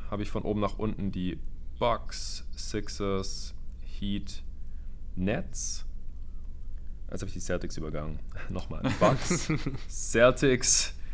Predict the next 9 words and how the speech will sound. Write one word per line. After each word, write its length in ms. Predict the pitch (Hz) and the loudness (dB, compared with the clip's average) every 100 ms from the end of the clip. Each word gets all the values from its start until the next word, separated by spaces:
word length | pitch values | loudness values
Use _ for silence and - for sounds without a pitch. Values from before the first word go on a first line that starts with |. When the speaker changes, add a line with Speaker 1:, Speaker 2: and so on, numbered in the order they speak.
| - - | -2 -4
Speaker 1:
Heat, 420 | - 123 120 123 - - - - - - - - | 0 4 4 2 -4 -4 -6 -6 -4 -4 -4 -2
Nets, 760 | 92 101 107 - - - - - - - - - | 2 6 6 4 -2 -4 -2 -4 -4 -6 -4 0
Raptors. 600 | 92 101 104 127 131 135 | 6 6 6 2 2 2
Speaker 2:
Jetzt 160 | - 127 | 0 0
hast 160 | - | 2
du 40 | 127 | 2
die 120 | 123 | 4
Sixers 380 | 147 - 139 113 | 4 4 4 4
übergangen. 420 | 107 104 98 | 4 2 2